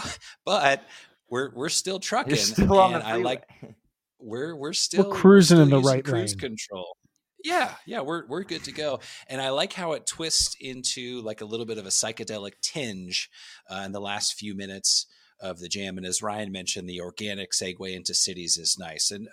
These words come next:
Speaker 1: for me, when they would come out of jams and go into Sigma Oasis, I was thinking to myself many times, like, "This is the best song that they could have picked. This is the perfect song." Sigma Oasis just has such perfect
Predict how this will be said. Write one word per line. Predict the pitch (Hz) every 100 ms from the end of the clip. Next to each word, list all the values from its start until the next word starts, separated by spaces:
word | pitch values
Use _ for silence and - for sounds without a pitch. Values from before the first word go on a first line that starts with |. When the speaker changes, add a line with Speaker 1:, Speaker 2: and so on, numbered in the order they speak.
| -
Speaker 1:
for | 180
me, | 165 277 - - - - - _
when | 147 151 151
they | 185
would | 320
come | - 165
out | 131 135
of | 151
jams | 151 147 135
and | 107
go | 107 104
into | 113 110
Sigma | - 120 117
Oasis, | 107 107 113 156 - -
I | 110
was | 135 -
thinking | - 127 127
to | 101
myself | 95 92 95 90 101
many | 110 147 151 107
times, | - 107 98 90
like, | 82 _ _ -
"This | 185 -
is | 135 107
the | 101 90 _ _ _ _
best | 156 160 151 - - - -
song | - 143 120 117 113
that | 104 -
they | 92
could | - 107
have | 95 -
picked. | 95 73 - -
This | 120 117 113
is | 95
the | 123 117
perfect | - 143 160 - 92 -
song." | 98 85
Sigma | - 208 214 175 170 - - - 120
Oasis | 120 117 104 -
just | 107 -
has | 101 87
such | - 104 -
perfect | - 143 - 135